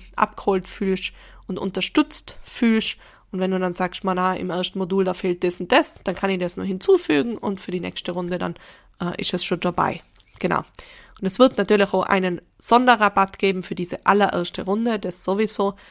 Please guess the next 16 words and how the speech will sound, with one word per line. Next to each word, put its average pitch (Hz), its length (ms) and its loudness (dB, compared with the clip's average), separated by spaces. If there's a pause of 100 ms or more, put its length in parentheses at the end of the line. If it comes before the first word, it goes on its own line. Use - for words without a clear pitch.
(280)
Ähm, 170 400 0 (160)
genau, 165 280 0
alle 226 240 6
Infos 226 640 0 (560)
kriegst - 320 -4
du 190 60 2
dann 185 140 0
natürlich 175 380 -6
frühzeitig 180 640 -2
per 180 100 -2
Mail 226 280 4
zugeschickt - 520 -4
von - 140 -6
uns. 208 440 -6
Aber 180 160 -4
jetzt, - 400 -2